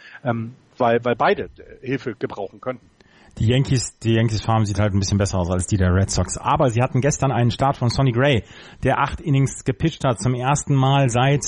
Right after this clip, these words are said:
Speaker 2: ähm, dem ersten September letztes Jahr hat er zum ersten Mal wieder acht Innings gepitcht, hat nur vier,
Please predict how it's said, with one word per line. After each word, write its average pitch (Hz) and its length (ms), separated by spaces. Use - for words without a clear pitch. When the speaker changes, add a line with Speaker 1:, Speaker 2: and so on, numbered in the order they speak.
Speaker 2:
ähm, 123 320
dem 127 180
ersten 127 320
September 131 560
letztes - 560
Jahr 127 260
hat 120 120
er 120 80
zum 123 140
ersten 120 260
Mal 120 140
wieder 117 280
acht - 300
Innings 139 340
gepitcht, - 340
hat 123 140
nur 123 140
vier, 135 420